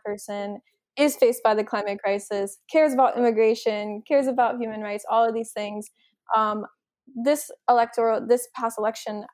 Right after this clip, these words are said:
you know, I voted for my values. I voted for at least some sliver, <laughs> uh, some piece of human de-, decency and to somehow preserve our supposed democracy, right? And so the sad part is that I think when it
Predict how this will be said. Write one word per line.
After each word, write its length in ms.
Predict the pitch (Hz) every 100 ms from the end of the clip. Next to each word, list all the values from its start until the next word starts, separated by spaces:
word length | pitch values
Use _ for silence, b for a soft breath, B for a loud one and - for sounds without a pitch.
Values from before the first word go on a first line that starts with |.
| _ -
you 100 | 254
know, 140 | 233 -
I 180 | 254
voted 500 | 247 233 262 247 214 -
for 160 | 220 208
my 180 | 202
values. 420 | 202 202 214 208 202
I 80 | 208
voted 320 | 214 226 247 247
for 340 | 233 220 214 b b b _ -
at 180 | 233
least 340 | 240 254 - -
some 380 | 240 233 240 233
sliver, 640 | - 233 214 220 208 233 B B
<laughs> 180 | B -
uh, 160 | 240
some 320 | - 285 277
piece 320 | 262 262 254 -
of 140 | 220
human 260 | 220 226 220
de-, 180 | 214 208 -
decency 560 | 240 - 233 - 214 196
and 220 | 202 208 -
to 340 | 220 214 208 -
somehow 520 | - 247 240 226 220 220
preserve 560 | 233 214 202 202 202 -
our 100 | 208
supposed 560 | 214 208 233 208 208 -
democracy, 600 | 202 180 208 202 - 196
right? 240 | 190 208 - b b b
And 140 | 254
so 360 | 247 247 233 220 - _ _ _ -
the 100 | 277
sad 300 | 285 269 269
part 180 | 277 254
is 140 | 233
that 160 | 226 -
I 120 | 214
think 300 | 220 233 233
when 140 | 233
it 120 | 214